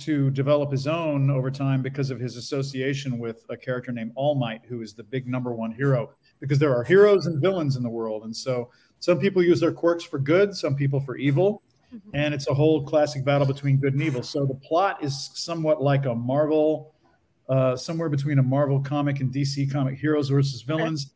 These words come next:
Speaker 1: It's also got a little bit of Harry Potter 'cause it's about school, a school for teaching people how to use their quirks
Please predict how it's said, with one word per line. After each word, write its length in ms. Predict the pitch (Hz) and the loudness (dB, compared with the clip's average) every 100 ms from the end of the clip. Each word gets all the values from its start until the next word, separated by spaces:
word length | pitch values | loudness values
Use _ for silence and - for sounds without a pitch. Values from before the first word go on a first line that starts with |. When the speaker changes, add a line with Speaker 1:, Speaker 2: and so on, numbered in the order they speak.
| - | -10
Speaker 1:
It's 120 | 143 | -2
also 200 | 165 143 139 | 0 0 2
got 120 | 147 | 2
a 40 | |
little 160 | 147 143 | 2 2
bit 120 | 135 | 2
of 100 | 117 | 0
Harry 200 | 127 117 | 0 -2
Potter 580 | 117 160 160 156 151 - _ - | -4 -2 0 0 -2 -8 _ -4
'cause 120 | 139 | -4
it's 160 | 151 | -2
about 300 | 151 147 135 | 2 2 2
school, 440 | - - - 196 151 | -2 -6 0 2 2
a 60 | |
school 460 | 139 - 208 175 147 | 0 -2 2 4 4
for 120 | 139 | 0
teaching 360 | 135 151 143 139 | -2 -2 -4 -2
people 260 | 139 139 | 0 0
how 100 | 123 | -2
to 60 | 127 | -2
use 220 | 123 120 | -4 -4
their 140 | 113 107 | -6 -8
quirks 600 | - 117 151 - - | -6 -6 -6 -8 -14